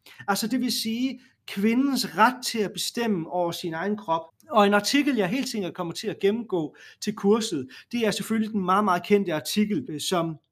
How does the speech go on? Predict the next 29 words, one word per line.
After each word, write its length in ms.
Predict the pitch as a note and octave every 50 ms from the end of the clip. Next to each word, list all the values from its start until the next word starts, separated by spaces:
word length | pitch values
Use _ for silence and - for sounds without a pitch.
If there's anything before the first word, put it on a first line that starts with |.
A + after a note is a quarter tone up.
| _ _ -
øh, 500 | E3+ D#3 D3+ D3+ D3 D3 C#3+ C#3+ C#3 C#3+ D#3 C#3+ -
Judith 300 | G#3+ G#3+ G#3 G3 - -
Javed, 220 | F3+ E3+ E3+ E3+ E3+ -
øh, 120 | F#3 D3 C#3
Thompson 520 | - - G3 G#3 G#3+ G#3 F#3 D3 C3 C3
har 80 | C3 E3+
skrevet, 500 | D#3+ - - D#3+ D#3 D#3+ F#3 G3 F#3+ C#3 E3+
hvor 180 | E3 G3+ F#3+
hun 160 | E3+ F#3 F#3 F3+
laver 300 | E3+ F3+ F#3 G3+ G3+ F#3+
en 280 | F#3+ F3+ F3 E3+ E3
masse 420 | F3 G3 G3+ F#3+ - - D3 C3 B2+ - -
spændende 540 | - - - F3 D#3 D#3 D#3+ E3+ E3+ D3 B2+ C3 - _ _ _
argumenter. 540 | E3 E3 D3 D#3 D3+ D3+ D3+ C#3+ D3 C#3 C3+ - _ - - -
Og 200 | E3+ F3+ F3+ - - A3+
en 180 | G#3 B3+ A#3
af 60 | F#3+ -
de 280 | - G3+ G3 E3+ - - _ _ -
meget, 280 | E3+ F#3+ G#3 A#3+ B3+
meget 440 | G#3+ F3 D#3 D#3+ E3+ F3+ F#3 D#3+ B2+ - _ - - - -
kendte 420 | - A3+ B3+ A3 - - - C#3+ C#3+
eksempler, 480 | C#3 - - - G#3+ G3+ D#3+ - C#3
som 200 | C3 - D#3 D#3
jeg 80 | D3+ C#3+
bare 200 | - D#3+ E3+ F#3
lige 120 | F#3 F3 E3
vil 100 | D3+ D#3+
nævne 280 | D#3 E3+ F#3+ G3+ G3
her, 260 | E3+ E3+ G#3+ G3 C3+